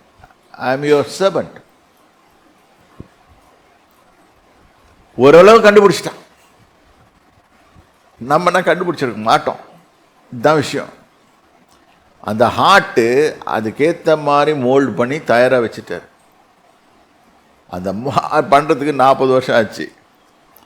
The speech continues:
சில பேர் சொல்லுவாங்க, "மோசே எதுக்கு நூத்தி இருபது வருஷம் வாழ்ந்தான்னு?" சொல்லிட்டு. மோசேயின் சங்கீதத்துல எண்பது வயசுன்னு போட்டுக்குது. எப்படி?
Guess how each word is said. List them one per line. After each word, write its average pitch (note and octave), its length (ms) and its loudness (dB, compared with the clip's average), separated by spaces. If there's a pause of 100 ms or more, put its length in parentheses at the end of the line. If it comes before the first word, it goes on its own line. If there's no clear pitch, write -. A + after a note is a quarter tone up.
(360)
சில A2 160 -2
பேர் C3+ 200 0
சொல்லுவாங்க, A#2+ 340 -2
"மோசே A#2 460 -4
எதுக்கு A#2 380 -4
நூத்தி B2 120 -8
இருபது A2 260 -4
வருஷம் G#2 340 -6
வாழ்ந்தான்னு?" G#2 460 -4
சொல்லிட்டு. E2 440 -18 (1120)
மோசேயின் C#3 500 -2
சங்கீதத்துல B2+ 500 -2
எண்பது A#2+ 380 0
வயசுன்னு A#2 340 -8
போட்டுக்குது. F#2 360 -10 (880)
எப்படி? C3 800 2